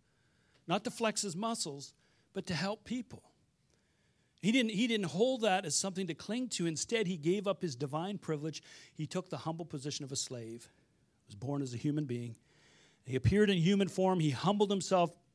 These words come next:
in obedience to God and died a criminal's death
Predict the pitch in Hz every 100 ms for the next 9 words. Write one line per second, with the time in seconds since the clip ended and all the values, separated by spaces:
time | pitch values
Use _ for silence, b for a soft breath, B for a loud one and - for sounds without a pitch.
0 | _ b b - 220 202 208 196 196 -
1 | 156 147 147 147 151 135 143 151 156 143
2 | 160 143 139 117 143 135